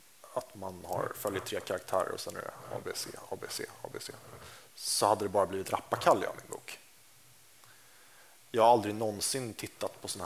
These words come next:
här när det står, eh, första april sjuttonhundranittiotre.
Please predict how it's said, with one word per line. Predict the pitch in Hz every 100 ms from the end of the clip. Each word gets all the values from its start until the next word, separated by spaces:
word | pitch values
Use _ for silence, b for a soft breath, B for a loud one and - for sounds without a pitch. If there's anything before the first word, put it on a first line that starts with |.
| 87
här | 90
när | 90
det | 92
står, | - - - -
eh, | - - - - - -
första | - - - -
april | - - 104 98 98 101 -
sjuttonhundranittiotre. | - - - 50 50 50 - - - 50